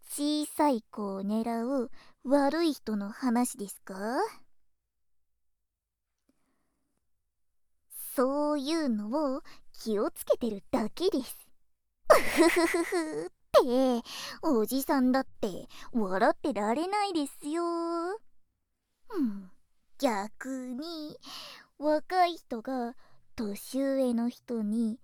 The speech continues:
お小遣いとか目当てで、襲っちゃうことだってあるじゃないですか。だ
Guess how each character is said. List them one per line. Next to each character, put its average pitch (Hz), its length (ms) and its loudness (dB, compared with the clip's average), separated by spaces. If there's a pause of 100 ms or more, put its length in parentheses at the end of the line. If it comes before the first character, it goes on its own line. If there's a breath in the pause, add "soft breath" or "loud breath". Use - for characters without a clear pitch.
(400)
お 254 180 6
小 320 240 2
遣 247 440 -2
い 185 80 -10
と - 160 -10
か 196 220 -10
目 226 360 6
当 - 280 -10
て - 40 -18 (100)
で、 220 300 0 (1800 soft breath)
襲 220 400 -4
っ 233 60 -2 (160)
ち - 140 -2
ゃ 349 100 2
う 370 100 -4
こ 349 160 -6
と - 160 -6
だ 311 120 -2
っ - 60 -4 (220)
て 262 240 -4 (540)
あ 262 200 6
る 240 120 4
じ 214 120 -4
ゃ 196 80 0
な 220 140 8
い 202 120 4
で 208 160 -4
す - 180 -16
か。 233 380 -2 (1300)
だ 220 380 6